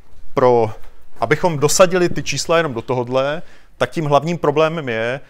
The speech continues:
že nevíme, kolik tam máme těch receptorů, jo, prostě nevíme. Ten druhý problém, který dáme stranou, protože by nám to zkomplikoval trochu příliš,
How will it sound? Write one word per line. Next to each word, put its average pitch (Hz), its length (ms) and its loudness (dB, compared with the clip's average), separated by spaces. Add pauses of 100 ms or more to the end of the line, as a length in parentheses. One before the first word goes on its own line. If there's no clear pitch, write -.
(240)
že 123 140 -4
nevíme, 151 340 -2
kolik 147 200 -2
tam 139 120 -4
máme 147 180 -4
těch 147 180 -6
receptorů, 101 680 -8 (280)
jo, 104 280 -10
prostě - 260 -14
nevíme. 92 400 -10 (600)
Ten 110 180 -4
druhý 180 340 0
problém, 110 680 -4 (260)
který 107 260 -10
dáme 117 200 -2
stranou, 107 460 -6
protože 113 260 -12
by 107 60 -8
nám 110 120 -6
to 113 80 -10
zkomplikoval 117 560 -8
trochu 113 220 -10
příliš, - 760 -14